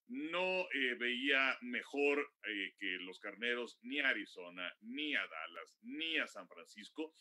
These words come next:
Entonces, desde mi punto de vista, pues era ahí un tete a tete entre Carneros y los empacadores, pero yo sí veía a Green Bay, la verdad, en el Super Bowl, así que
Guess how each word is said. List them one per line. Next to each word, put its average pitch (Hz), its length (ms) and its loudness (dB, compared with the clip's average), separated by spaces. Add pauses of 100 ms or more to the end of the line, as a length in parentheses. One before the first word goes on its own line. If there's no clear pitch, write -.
(240)
Entonces, 208 340 4
desde 190 140 8
mi - 60 -2
punto 220 200 2
de 208 80 6
vista, 214 340 2
pues 165 220 2
era 196 220 8
ahí 196 420 6 (240)
un 170 380 -2
tete 190 240 4 (100)
a 135 180 0
tete 165 260 0 (100)
entre 120 260 -6
Carneros 151 640 2
y 123 40 -4
los 120 200 -2
empacadores, 135 800 4 (180)
pero 165 160 8
yo 220 140 8
sí 233 100 4
veía 202 300 8
a - 20 6
Green 160 260 4
Bay, 139 180 8
la 110 100 4
verdad, 120 180 2
en 135 80 0
el 117 60 -2
Super 110 260 -6
Bowl, 147 240 0
así 135 180 -4
que 139 280 8